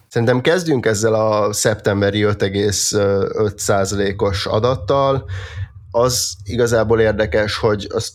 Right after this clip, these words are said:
tudni, hogy ilyen egyszeri hatások is állnak e mögött, mint amit a felvezetőben is, ö, említettem. Szóval beszéljünk ezekről az egyszeri hatásokról, és ezt követően pedig beszéljünk arról, hogy mik azok a tényezők, amik hosszú távon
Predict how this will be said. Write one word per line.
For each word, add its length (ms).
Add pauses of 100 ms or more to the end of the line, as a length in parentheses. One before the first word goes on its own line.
(100)
tudni, 300
hogy 420
ilyen 220
egyszeri 680
hatások 600
is 140
állnak 360
e 80
mögött, 380
mint 200
amit 260
a 300
felvezetőben 880
is, 240
ö, 140
említettem. 760 (520)
Szóval 260
beszéljünk 300
ezekről 420
az 380
egyszeri 560
hatásokról, 920
és 500
ezt 220
követően 320
pedig 200
beszéljünk 400
arról, 280
hogy 120
mik 180
azok 280
a 340
tényezők, 520
amik 260
hosszú 480
távon 600